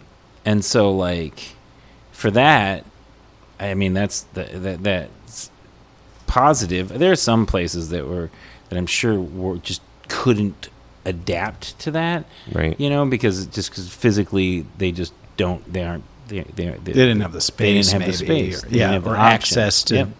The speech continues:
Speaker 3: e-, exit the building to a
Speaker 1: Right.
Speaker 3: patio or whatever. Yeah.
Speaker 1: Right.
Speaker 2: Mm-hmm.
Speaker 1: And so luckily, luckily we were able to, to adapt with, with building a patio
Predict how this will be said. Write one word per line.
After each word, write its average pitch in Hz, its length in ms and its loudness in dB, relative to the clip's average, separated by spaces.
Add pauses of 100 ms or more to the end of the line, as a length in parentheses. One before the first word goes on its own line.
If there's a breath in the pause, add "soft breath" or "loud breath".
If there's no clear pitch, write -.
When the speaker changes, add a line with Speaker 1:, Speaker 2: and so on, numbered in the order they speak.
(140)
Speaker 3:
e-, 117 80 -4 (220)
exit 104 320 0
the 117 80 0
building 98 500 2
to 110 140 0
a 98 40 4
Speaker 1:
Right. 95 140 4
Speaker 3:
patio 90 540 -2
or 82 180 -6
whatever. 85 400 -6 (140)
Yeah. 117 80 2
Speaker 1:
Right. 95 240 2
Speaker 2:
Mm-hmm. 78 220 -8 (180)
Speaker 1:
And 120 180 4
so 147 140 6
luckily, 120 540 6
luckily 110 400 4
we 92 100 0
were 90 120 -2
able 87 280 -4
to, 85 300 -4
to 90 260 -2
adapt 82 560 -6
with, 85 320 -8 (140)
with 85 180 -8
building 85 300 -4
a 80 40 -10
patio 78 480 -10